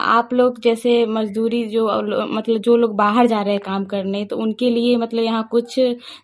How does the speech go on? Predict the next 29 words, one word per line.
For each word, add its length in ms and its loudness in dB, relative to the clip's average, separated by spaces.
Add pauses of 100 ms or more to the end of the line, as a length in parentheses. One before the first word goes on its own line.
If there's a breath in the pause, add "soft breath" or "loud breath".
जैसे 180 0
कारखाना 580 -2
होना 260 -2
चाहिए, 500 -4
कुछ 260 -2
भी 100 4
काम 240 2
मतलब 260 2
बिहार 360 0
में 100 -2
होना 260 -2
चाहिए 280 -2
जो 340 -2
लोग 280 0
यहाँ 220 0
रह 160 -2
के 140 -6
काम 280 -2
कर 160 -4
सके, 320 -8 (360 loud breath)
जिसके 240 0
कारण 300 -2
आप 200 -2
लोगों 180 0
को 140 -2
बाहर 300 0
नहीं 180 0
जाना 260 -6
पड़े? 340 -12